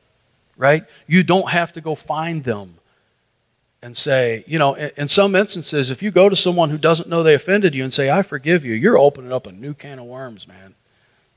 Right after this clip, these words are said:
This thing's gonna blow up. So sometimes just release them in your own heart. Release them between you and the Lord. Forgiveness is not optional. As a believer of Christ, we're to, <laughs> what Greg said, we're to follow him.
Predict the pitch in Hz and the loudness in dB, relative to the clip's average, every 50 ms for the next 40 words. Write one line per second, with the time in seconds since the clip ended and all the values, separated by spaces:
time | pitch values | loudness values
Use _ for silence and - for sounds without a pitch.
0 | _ _ - 107 - - 160 147 123 - 143 123 104 92 95 113 127 131 135 139 | _ _ -20 -16 -8 -4 -4 -4 -2 -4 -6 -6 -8 -6 0 2 2 4 4 4
1 | 131 113 95 - _ _ _ _ _ _ _ _ _ _ _ _ _ _ _ _ | 2 0 -4 -10 _ _ _ _ _ _ _ _ _ _ _ _ _ _ _ _
2 | _ _ _ _ _ _ - - - 156 143 131 - - 180 190 196 - - 180 | _ _ _ _ _ _ -6 -2 0 0 2 2 2 2 2 2 0 0 0 0
3 | 170 165 156 151 143 - - - 143 - - - 127 131 135 135 135 135 135 - | 2 2 0 -2 -8 -12 -12 -12 -12 -12 -12 -12 -10 -8 -4 -4 -2 -2 -4 -4
4 | - 135 123 123 123 120 117 117 117 117 110 107 110 107 101 104 - _ _ _ | -6 -6 -8 -8 -8 -8 -6 -6 -6 -6 -6 -6 -6 -6 -8 -8 -14 _ _ _
5 | _ _ _ _ _ _ _ _ _ - 131 131 139 147 139 - - 139 131 123 | _ _ _ _ _ _ _ _ _ -4 0 2 2 2 2 0 -2 -6 -8 -10
6 | - 139 131 127 123 123 123 120 113 110 107 104 107 110 107 98 95 - _ _ | -10 -10 -8 -8 -6 -4 -4 -4 -6 -8 -8 -8 -8 -8 -8 -8 -12 -16 _ _
7 | _ _ _ _ _ _ _ _ _ _ _ _ - - _ - - _ _ - | _ _ _ _ _ _ _ _ _ _ _ _ -20 -20 _ -20 -20 _ _ -2
8 | 143 131 151 160 160 160 147 - - 135 107 127 131 123 127 - - 110 110 107 | 0 2 2 2 0 -2 -6 -8 -10 -10 -4 -2 0 0 0 0 -4 -10 -12 -10
9 | - - - 101 87 87 85 _ _ _ _ _ _ _ _ _ _ _ _ - | -8 -8 -10 -10 -12 -16 -20 _ _ _ _ _ _ _ _ _ _ _ _ -6
10 | 117 113 104 107 87 101 107 117 131 139 135 131 143 143 143 143 - _ _ _ | -6 -6 -6 -8 -12 -10 -8 -6 -4 -4 -4 -6 -8 -10 -10 -12 -16 _ _ _
11 | _ _ _ _ _ _ _ _ _ - 131 117 110 - - 117 113 117 - - | _ _ _ _ _ _ _ _ _ 0 2 2 2 0 -6 -10 -10 -10 -10 -12
12 | 110 - - _ _ - 110 - - - - 143 - 131 127 - 135 127 131 127 | -14 -16 -20 _ _ -20 -20 -20 -20 -20 -20 -20 -20 -20 -10 -4 -2 0 0 0
13 | - - 107 98 107 120 120 - - - 131 131 139 143 131 113 107 98 | -2 -6 -10 -10 -12 -14 -14 -14 -12 -8 -4 -2 -2 -2 -4 -6 -8 -16